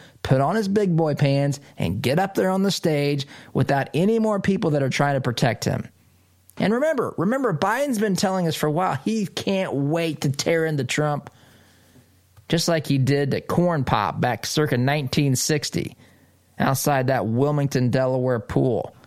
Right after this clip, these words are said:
Six-foot piece of chain. The only white guy in the whole place told him to get it.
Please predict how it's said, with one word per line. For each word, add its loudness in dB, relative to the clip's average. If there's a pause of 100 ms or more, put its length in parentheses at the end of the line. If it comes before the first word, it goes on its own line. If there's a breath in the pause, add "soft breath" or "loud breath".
(500 soft breath)
Six-foot -2
piece 0
of -6
chain. 0
The 2
only 0
white -2
guy 0
in 0
the 0
whole 0
place 0
told 2
him -2
to 0
get 2
it. -4